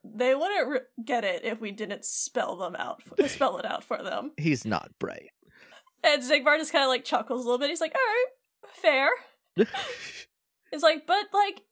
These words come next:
Speaker 1: don't forget how many times Sora still, like, managed just to, like, ruin everything that we were trying to do."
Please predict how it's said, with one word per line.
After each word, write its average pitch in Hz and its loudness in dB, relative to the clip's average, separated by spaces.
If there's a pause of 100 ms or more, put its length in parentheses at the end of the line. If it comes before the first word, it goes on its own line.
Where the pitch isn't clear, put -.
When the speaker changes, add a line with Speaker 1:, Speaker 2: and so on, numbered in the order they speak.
(380)
Speaker 1:
don't 403 0
forget 427 2
how 370 4
many 403 -2
times 370 2
Sora 330 2
still, 294 0
like, 311 4 (100)
managed 233 0
just 247 -2
to, 269 0
like, 226 0
ruin 226 -4
everything 220 -4
that 233 -6
we 262 -4
were 262 -2
trying 269 -4
to 277 -8
do." - -8